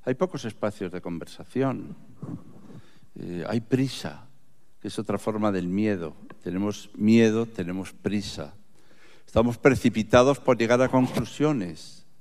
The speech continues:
A veces te dicen, "Vamos a tomar una decisión y luego ya lo explicaremos". La decisión no es consecuencia de una conversación, anticipa la conversación.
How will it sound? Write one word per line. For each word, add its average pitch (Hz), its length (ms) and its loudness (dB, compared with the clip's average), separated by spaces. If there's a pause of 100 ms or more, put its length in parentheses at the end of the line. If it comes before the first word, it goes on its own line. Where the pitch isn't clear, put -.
(1000)
A - 80 -8
veces 104 360 -2
te - 100 -8
dicen, 113 300 0
"Vamos 143 240 0
a 143 80 0
tomar 135 220 4
una 135 140 4
decisión 156 600 0
y 127 60 2
luego 127 200 2
ya 123 200 4
lo 117 100 2
explicaremos". 90 960 -4 (480)
La 101 160 0
decisión 131 720 2
no 127 120 6
es 131 140 0
consecuencia 117 800 -2
de 98 60 -2
una 95 140 -6
conversación, 98 840 -6
anticipa 95 840 -4
la 85 200 -4
conversación. 95 840 -8